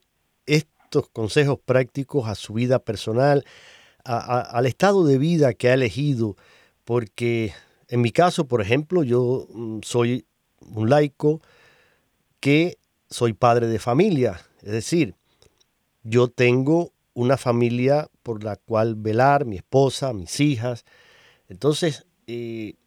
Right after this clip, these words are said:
mi revisión y mis propósitos y mi deseo de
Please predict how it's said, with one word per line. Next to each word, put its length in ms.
mi 520
revisión 760
y 120
mis 220
propósitos 1080
y 100
mi 160
deseo 680
de 460